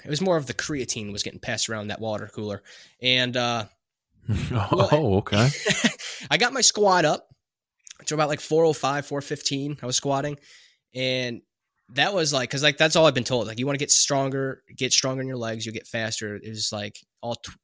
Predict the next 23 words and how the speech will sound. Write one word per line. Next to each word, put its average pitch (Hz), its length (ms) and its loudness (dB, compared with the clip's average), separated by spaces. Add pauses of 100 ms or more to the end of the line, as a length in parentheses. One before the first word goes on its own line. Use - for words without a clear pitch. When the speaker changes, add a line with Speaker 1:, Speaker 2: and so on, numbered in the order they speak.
(140)
Speaker 1:
quick - 260 -6
twitch - 280 -4
muscles, 120 500 -2
and 107 160 -12 (580)
got 131 220 0
a 127 40 -12
lot 139 160 0
of 139 60 2
help 139 240 -2
from, 127 360 -2
uh, 113 280 -4 (340)
the - 80 -10
training 131 380 0
department 123 460 -2 (300)
there 120 180 -2
at - 80 -4
Rossford 123 400 -6
as 104 100 -8
well, 120 520 -4
which 117 180 -10
is 110 100 -6
usually 120 360 -2
just 113 340 -2